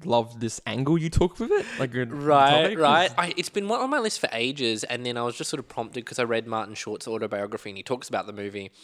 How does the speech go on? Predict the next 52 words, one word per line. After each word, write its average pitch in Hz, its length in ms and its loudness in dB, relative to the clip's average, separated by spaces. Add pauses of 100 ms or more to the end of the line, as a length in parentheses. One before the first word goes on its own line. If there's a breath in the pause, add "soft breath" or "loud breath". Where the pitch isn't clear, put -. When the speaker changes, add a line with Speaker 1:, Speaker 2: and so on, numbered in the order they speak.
(160 loud breath)
Speaker 2:
'cause - 140 -10
he's 147 180 -2
in 156 200 2
this 110 140 0
Speaker 1:
Mm-hmm. 120 60 -2
Speaker 2:
movie. 110 340 0 (520 soft breath)
He's - 160 -10
so 127 240 -2
wonderful. 107 300 -4
He's 113 100 -4
one 131 80 -4
of 131 60 0
my 117 60 0
favorite 104 320 -2
actors. 98 440 -6 (480 loud breath)
And, 120 320 0
um, 107 460 0 (840 loud breath)
I, 160 240 2
I 175 120 4
went 254 240 0
in 370 160 0
kind 214 200 0
of 175 80 -4
expecting 160 500 -4
it - 100 -8
to 151 100 -4
be 139 180 -2
a 123 40 2
bit 139 320 -6
more 127 180 -6
cut - 300 -2
and 117 160 -10
dry 107 600 2
in 120 140 -8
terms 110 320 -6
of 110 140 -4
I 113 80 -4
thought 120 220 -4
it'd 110 120 -6
be 113 120 -2
a 104 40 -4
bit 104 180 -8
more 104 220 -10
of 95 80 -12
just - 220 -10
a 101 40 -10
high 120 360 -2
adventure, 104 1040 -2
eighties 117 560 -4
Spielberg 110 800 -4
toned 107 680 -6
thing. 104 680 -6